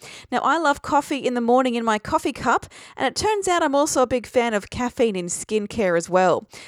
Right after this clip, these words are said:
Today I'm gonna be talking to you about Botanic E S. They're an Australian-made and owned company, and they source their coffee beans from Byron Bay, and everything is made north of Brisbane. Botanic E S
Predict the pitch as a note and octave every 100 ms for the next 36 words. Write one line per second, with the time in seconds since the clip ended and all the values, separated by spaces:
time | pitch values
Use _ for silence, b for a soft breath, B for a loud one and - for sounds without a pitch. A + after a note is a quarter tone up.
0 | B B - C4 A3+ A3 G3+ G3+ C4 A3
1 | G3+ - G#3 G3 G#3 - G3+ - B3+ C4
2 | - C4 C4 G#3+ G4+ - - B B B
3 | A3+ A3 - D4 B3+ B3 A3+ A#3+ B3+ F#4
4 | A4 - A#3+ D#4 A4 - C4 C4+ C4+ C4
5 | - A3+ C4 G3 C4+ G4 B B B G#3
6 | G3 F#3+ - G#3+ A3 G3+ F#3+ G#3 - F#3+
7 | - F#3+ F#3+ F#3+ G#3 F#3 - G3 A3 G#3+
8 | G#3 G3 G3+ E4+ - G3+ - D4+ D#4 D4
9 | A3+ G#3+ G3+ F#3+ F#3 G3+ F#3+ F#3 - F#3
10 | - F#3+ - F3 D3 F#3+ _ _ _ b
11 | b b A#3 C#4 A#3+ A#3 A3+ C#4+